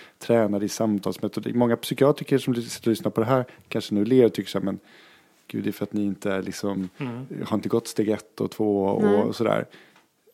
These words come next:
Speaker 2: Nej, men jag håller med om det.
Speaker 1: Mm.
Speaker 2: Och, och, eh, det är inte givet att den här typen av patienter, att det är du på en akut, eh,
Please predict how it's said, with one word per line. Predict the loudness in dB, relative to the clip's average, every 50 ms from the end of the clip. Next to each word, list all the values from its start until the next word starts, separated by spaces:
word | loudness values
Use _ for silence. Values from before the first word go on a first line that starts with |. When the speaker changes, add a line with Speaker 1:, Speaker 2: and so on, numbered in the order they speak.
| _ _ _ _ _ _ _ _ _ _ _ _ _ _ _ _ _ _ _ _ _ _ _ _ _ _ _ _
Speaker 2:
Nej, | 2 4 6
men | 6 8
jag | 8
håller | 8 8 8
med | 8 8 8
om | 8
det. | 8 8
Speaker 1:
Mm. | 8 6
Speaker 2:
Och, | 4 2 0
och, | -2 0 0 -2 -2 -2 2
eh, | 4 6 6 4 2 -4 -18 -20 -20 -20 _ _ _ _
det | 2 2
är |
inte | 2 2 2 2
givet | 4 6 6 6 6 4 2 2 2
att | 2 0 0 -4 -8
den | -6 -2
här | 0 0 0
typen | 0 2 0 -2 0 0 -2
av |
patienter, | 0 0 -2 0 2 0 0 0 -2 0 0 2 2 0 -2 -10 _ _ _ _ _ _ _ -6
att | -6 -4 -2
det | 0 -2
är | 0
du | 4 6 6 8 8 6
på | 2 -2 -10 -4 -2 0
en | 0 2
akut, | 0 -2 -4 -2 -2 0 0 0 2
eh, | 0